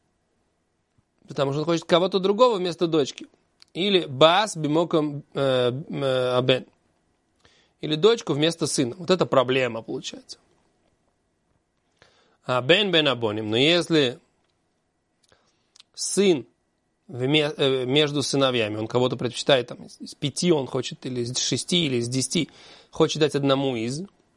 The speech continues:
или бас бен абоним, он хочет дать одной дочке из, э, м-, большого количества дочерей, которые у него есть, но у него нет сыновей, но несколько дочерей, да? Тогда двора в кимим, тогда его слова существуют, то есть имеют силу. Говорит Гемара,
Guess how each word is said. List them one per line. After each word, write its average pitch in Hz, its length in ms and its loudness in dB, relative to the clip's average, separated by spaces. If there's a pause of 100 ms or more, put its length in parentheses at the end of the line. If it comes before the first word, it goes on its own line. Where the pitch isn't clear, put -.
(240)
или 185 240 2
бас 151 340 4
бен 147 200 -2
абоним, 123 300 -2
он 139 200 0
хочет 147 260 -2
дать 151 160 0
одной 151 280 2
дочке 143 340 -2
из, 139 320 -4 (920)
э, 117 320 -2
м-, 127 260 -4
большого 143 380 4
количества 135 340 -2
дочерей, 127 320 0
которые 123 220 -2
у - 20 0
него 123 80 0
есть, 139 240 -2
но 127 60 -4
у - 20 -2
него 123 140 -2
нет 139 220 0
сыновей, 165 320 0
но 247 60 0
несколько 202 420 -2
дочерей, 135 380 -2
да? 208 220 -2 (880)
Тогда 165 300 2
двора 180 240 4
в 180 60 -6
кимим, 135 280 0
тогда 127 180 2
его 185 140 2
слова 147 400 2
существуют, 165 460 -4
то 160 40 -4
есть 135 120 -6
имеют 143 260 0
силу. - 260 -6 (680)
Говорит 123 220 -8
Гемара, 123 720 2